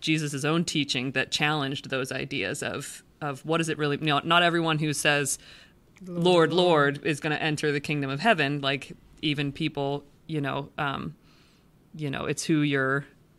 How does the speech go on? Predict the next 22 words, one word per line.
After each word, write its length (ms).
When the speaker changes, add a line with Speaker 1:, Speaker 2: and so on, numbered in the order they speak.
Speaker 1:
helping, 480
who 80
you're 160
show-, 200
how 220
are 60
you 180
loving, 400
how 160
are 80
you 140
a 60
neighbor? 340
You 100
know, 140
the 80
whole 180
idea 280
of 60
the 120
Samaritan 640
helping, 480